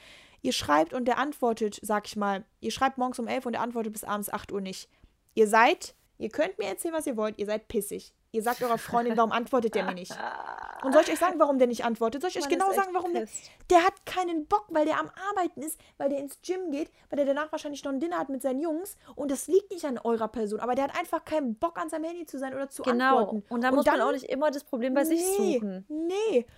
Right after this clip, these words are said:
Speaker 1: Und das ist auch wieder so eine Sache, ihr projiziert das ja auf euch selber, wenn ihr sagt, ihr seid das Problem und irgendwann seid ihr dann auch leider das Problem,
Speaker 2: Ja,
Speaker 1: weil ihr euch das
Speaker 2: vor
Speaker 1: so
Speaker 2: allem, wenn ihr immer
Speaker 1: manifestiert.
Speaker 2: sagt, „Hab ich was falsch gemacht, hab ich was falsch gemacht?“ Weil ich immer denk,
Speaker 1: Genau.
Speaker 2: „Leute, das
Speaker 1: Ja.
Speaker 2: Leben dreht sich nicht nur um dich.“
Speaker 1: Nee.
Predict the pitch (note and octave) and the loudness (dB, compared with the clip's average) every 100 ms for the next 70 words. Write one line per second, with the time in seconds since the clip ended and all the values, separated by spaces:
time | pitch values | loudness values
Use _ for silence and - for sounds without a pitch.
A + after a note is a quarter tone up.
0 | A#3+ - F4+ D#4 C#4+ - C4 C4 A#3+ A#3 | -10 -2 0 2 0 0 -2 0 0 0
1 | A3+ D4 C4 D#4 _ _ _ - G4+ D#4+ | -2 -2 -2 -4 _ _ _ -2 6 6
2 | E4 - C4 A3+ - - E4+ F#4 _ B3 | 4 -2 -2 -2 -6 0 0 0 _ -8
3 | - A3+ A3 A3 A3 A3+ C4 A#3 A3+ G#3+ | -2 -2 0 -4 -2 0 0 0 0 -2
4 | A3+ A#3 B3+ B3+ A#3 - A#3 A#3 B3+ A3+ | -2 -4 -2 -2 -4 -2 -2 0 -2 -2
5 | B3 A3+ A3 C#4+ A#3 G3 F#3+ F#3+ F#3+ F#3+ | 0 2 2 2 0 -2 -2 0 0 0
6 | - - F#3+ G3 C4 C#4 A4 B4 A#4 C4 | -2 -4 0 2 2 2 4 6 6 8
7 | C#4 C#4 C4+ - C4 E4+ F#4 C#4 E4 D#4+ | 6 6 4 6 6 4 2 4 6 6
8 | D#4+ - D4 - - D4 C#4 - C4+ C#4+ | 6 6 2 2 0 0 2 2 2 0
9 | A3+ G#3+ B3 A#3+ B3+ C4 C4 A#3 G#3+ A3+ | -6 -4 -6 -4 -4 -2 -4 -6 -4 -4
10 | A#3 D4 D4+ E4+ E4 - _ _ _ G3+ | -2 -2 -2 -4 -8 -10 _ _ _ 0
11 | A#3+ C#4+ B3 F#3 _ _ - A3+ G#3+ C#4 | 6 8 6 2 _ _ -8 0 4 4
12 | D#4+ B3+ C#4 D#4+ C4 D4 A#3+ C#4 D4+ B3 | 4 0 0 0 2 2 2 0 2 2
13 | D#4 F4 - _ D4 D4 | 2 2 -10 _ -6 -4